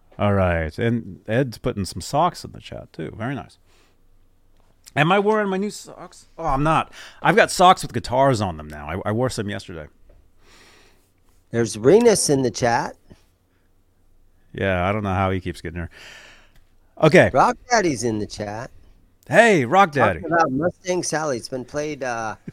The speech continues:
Speaker 1: <laughs>
Speaker 2: every key imaginable by hundreds of struggling, horrible bands that totally butchered it. A room full of drunks and thought that they were the greatest band ever. It's probably true.
Speaker 1: <laughs>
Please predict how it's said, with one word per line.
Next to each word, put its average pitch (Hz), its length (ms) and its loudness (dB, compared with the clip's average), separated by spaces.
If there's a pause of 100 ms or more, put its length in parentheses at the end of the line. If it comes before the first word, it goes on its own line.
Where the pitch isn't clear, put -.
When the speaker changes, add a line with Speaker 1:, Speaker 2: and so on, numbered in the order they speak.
(160)
Speaker 1:
<laughs> - 340 -4
Speaker 2:
every 170 240 -4
key 165 180 -8
imaginable 156 600 -4
by 131 180 -4
hundreds 135 360 -8
of 104 80 -20
struggling, 143 500 -6
horrible 135 320 -2
bands 131 460 -6
that 117 160 -8
totally 151 320 -6
butchered 131 560 -6
it. 131 180 -4
A - 20 -10
room 123 480 -6
full 127 260 -8
of 110 120 -8
drunks 120 340 -8
and 113 180 -8
thought 113 260 -4
that 113 200 -6
they 107 120 -2
were 110 180 -4
the 104 100 -10
greatest 98 380 -8
band 101 220 -6
ever. 127 220 -6 (720)
It's - 300 -10 (160)
probably 170 280 -8
true. - 260 -12
Speaker 1:
<laughs> - 40 -20